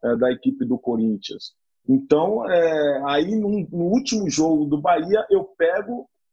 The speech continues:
e tomo o terceiro cartão amarelo. Fico de fora do primeiro jogo da final, onde eu seria titular. E aí,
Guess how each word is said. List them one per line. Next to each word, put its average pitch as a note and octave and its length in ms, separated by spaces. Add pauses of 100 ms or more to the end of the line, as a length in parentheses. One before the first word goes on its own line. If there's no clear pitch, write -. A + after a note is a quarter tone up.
(100)
e E3+ 180
tomo F#3+ 240
o F#3+ 60
terceiro F3+ 500
cartão E3+ 360
amarelo. C#3+ 600
Fico G3 400
de D3+ 120
fora D3 440
do C3+ 180
primeiro C3+ 420
jogo B2 320
da A#2 120
final, D#3 460 (180)
onde C#3+ 160
eu C#3 40
seria C#3 500
titular. A#2+ 640 (720)
E C4 120
aí, D#3+ 440